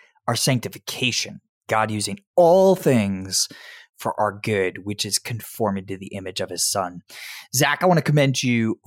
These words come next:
for the exceptional work you do every day, serving your team, your customers, your family through the ministry of excellence. And just thank you for the reminder of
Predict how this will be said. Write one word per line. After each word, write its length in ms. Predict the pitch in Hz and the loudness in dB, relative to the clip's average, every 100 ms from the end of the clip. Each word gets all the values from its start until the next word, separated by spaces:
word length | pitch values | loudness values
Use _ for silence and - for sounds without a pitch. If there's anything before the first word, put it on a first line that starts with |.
| - | -4
for 360 | 156 131 120 - | 4 6 6 2
the 220 | 120 131 - | -2 -4 -4
exceptional 1160 | 120 - - - 151 - - 143 123 117 - _ _ - | -2 0 0 0 0 0 -2 0 2 0 -4 _ _ -6
work 380 | 113 110 101 - | 0 0 0 -10
you 300 | 117 117 117 | -10 -4 -4
do 300 | 113 107 101 - | -2 -4 -4 0
every 260 | 139 139 | 2 2
day, 340 | 107 90 - - - | 0 -2 -4 -10 -2
serving 640 | - 160 131 131 120 110 - | 2 4 4 2 0 -2 -6
your 160 | 104 - | -14 -6
team, 300 | - 190 165 | 0 4 4
your 120 | 101 - | 0 -2
customers, 680 | - 160 - 165 143 123 | 0 0 0 -2 0 -2
your 100 | 101 - - | -4 -12 -4
family 640 | 143 131 131 127 120 117 - | 0 2 0 0 -2 -4 -10
through 120 | - 113 | -12 -8
the 80 | |
ministry 460 | 107 110 117 - 113 | -4 -2 -2 -4 -6
of 100 | 98 - | -8 -6
excellence. 600 | 98 - 104 92 85 - - - - - _ | -6 -6 -6 -8 -6 -6 -8 -20 -20 -20 _
And 140 | 156 160 - | -2 -2 2
just 240 | 302 - | 2 4
thank 200 | 220 269 | 2 4
you 80 | 311 | 2
for 120 | - | 2
the 80 | 220 | 4
reminder 920 | 156 123 110 110 117 113 104 98 92 - _ _ _ _ - | 4 4 4 2 2 2 2 2 -2 -10 _ _ _ _ 0
of 640 | 113 110 107 107 - - | 2 4 2 0 -10 -18